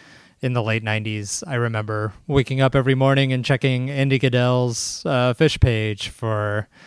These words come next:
uh, what, what the set list was the previous night, or checking, like, the Rec Music Phish news group. And Radiohead is a few years removed from that, but I re-,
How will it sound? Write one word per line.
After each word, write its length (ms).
uh, 400
what, 320
what 140
the 80
set 200
list 200
was 240
the 80
previous 380
night, 260
or 80
checking, 420
like, 160
the 100
Rec 220
Music 360
Phish 320
news 300
group. 400
And 300
Radiohead 420
is 120
a 80
few 540
years 500
removed 420
from 220
that, 340
but 260
I 140
re-, 220